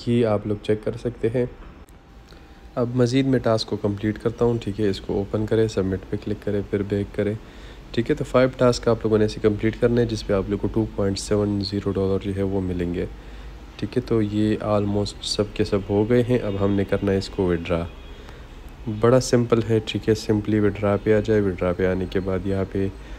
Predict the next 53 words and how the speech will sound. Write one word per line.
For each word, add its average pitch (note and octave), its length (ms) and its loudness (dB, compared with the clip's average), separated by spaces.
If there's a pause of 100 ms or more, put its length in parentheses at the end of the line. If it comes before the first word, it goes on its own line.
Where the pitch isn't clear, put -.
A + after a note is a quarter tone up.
(160)
अपना G#2 240 0
withdrawal G#2+ 420 4
method B2 360 4 (100)
add A#2 140 0
कर, - 120 -8
तो - 120 0
यहाँ C3+ 200 8
पे C#3+ 80 6
आप C3+ 160 8
लोग C3 160 2
देख B2 160 4
सकते C3+ 300 2
हैं B2+ 60 4
मैंने A#2+ 160 6
अपना A#2 200 2
password A#2 400 2
लगा A#2+ 200 6
दिया, A#2+ 180 4
amount A2+ 380 2
भी B2 80 4
लिख A2+ 340 -2
दी A2+ 100 2
है, A2+ 60 4
ठीक A2 220 -2
है। A#2 80 0
यहाँ A#2 220 2
पे, A#2 140 4 (640)
आ, A2 120 4
इसको A2+ 300 2
submit A2 400 4
करता C3+ 300 2
हूँ, C3 220 2
ठीक A#2 240 -4
है। A#2 60 2
तो G#2+ 200 2 (260)
और G#2 240 0
आप G#2 180 0
लोग G2+ 120 0
को G#2 80 0
live G2 240 2
withdraw G2 260 2
proof - 280 -4
show G2+ 100 -2
कराता F#2 320 0
हूँ, G2 100 0
ठीक G#2+ 140 -2
है। A#2 60 2
तो A2+ 100 2
application A2 460 -2
for A2 160 2
withdrawal G2+ 420 0
is - 180 -8
successful। - 500 -4